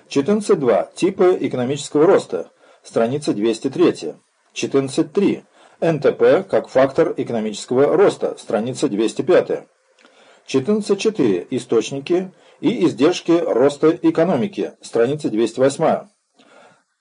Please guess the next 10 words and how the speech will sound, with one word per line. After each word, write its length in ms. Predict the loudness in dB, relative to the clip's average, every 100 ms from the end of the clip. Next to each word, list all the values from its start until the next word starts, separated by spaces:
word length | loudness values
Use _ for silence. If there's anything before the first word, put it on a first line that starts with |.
| _ -2
Лекция 420 | 2 2 2 0
пятнадцатая. 720 | 0 0 -2 -2 -2 -2 -2 -8
Циклические 680 | -4 -2 0 0 -4 -4 -4
колебания 640 | 0 0 4 2 2 -2
макроэкономики. 1120 | -2 0 0 2 -2 0 0 0 -2 -4 -10 -12 _ _
Страница 480 | -4 -4 -4 -4
двести 380 | -4 0 -2 -4
четырнадцатая. 640 | -8 -6 -6 -6 -6 -6 -8 _ _ _ _ _ _ _
Пятнадцать 480 | -4 0 0 0 2
один. 460 | 2 2 -2 -4